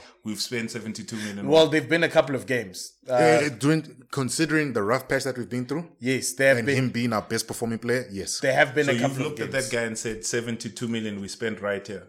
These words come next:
Speaker 2: Makes
Speaker 3: No,
Speaker 2: sense.
Speaker 1: When,
Speaker 3: makes
Speaker 1: when you're
Speaker 3: sense.
Speaker 1: saying problems, you're not saying, "Aye, two thirty-fives would have given us more."
Speaker 3: No, I'm not saying that.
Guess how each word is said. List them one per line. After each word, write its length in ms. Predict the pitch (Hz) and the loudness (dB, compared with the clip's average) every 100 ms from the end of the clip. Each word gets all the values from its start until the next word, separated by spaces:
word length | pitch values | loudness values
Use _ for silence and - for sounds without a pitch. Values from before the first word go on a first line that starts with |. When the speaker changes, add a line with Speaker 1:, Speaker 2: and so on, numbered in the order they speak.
| 120 | -8
Speaker 2:
Makes 320 | 123 120 127 | -6 -2 -2
Speaker 3:
No, 200 | 139 131 | -2 -4
Speaker 2:
sense. 120 | 101 | -2
Speaker 1:
When, 140 | 113 120 | 0 2
Speaker 3:
makes 100 | 120 | 2
Speaker 1:
when 100 | 123 | 4
you're 140 | 143 | 4
Speaker 3:
sense. 60 | 135 | 4
Speaker 1:
saying 200 | 160 143 | 2 -2
problems, 460 | - 147 135 127 120 | 2 2 2 -4 -4
you're 160 | 117 127 | -4 -4
not 100 | - | -2
saying, 300 | 120 117 101 | -2 -2 -4
"Aye, 160 | 104 | -8
two 200 | - 139 | -8 -8
thirty-fives 600 | 131 131 117 - 113 110 104 | -6 -6 -6 -6 -6 -6 -8
would 80 | |
have 140 | 98 95 | -14 -14
given 240 | 104 101 | -12 -10
us 160 | 95 - | -10 -10
more." 180 | 92 82 _ _ _ 127 | -14 -14 _ _ _ -10
Speaker 3:
No, 220 | 120 101 | -6 -6
I'm 120 | 92 | -6
not 120 | 90 | -10
saying 180 | - 90 | -10 -12
that. 140 | 85 | -16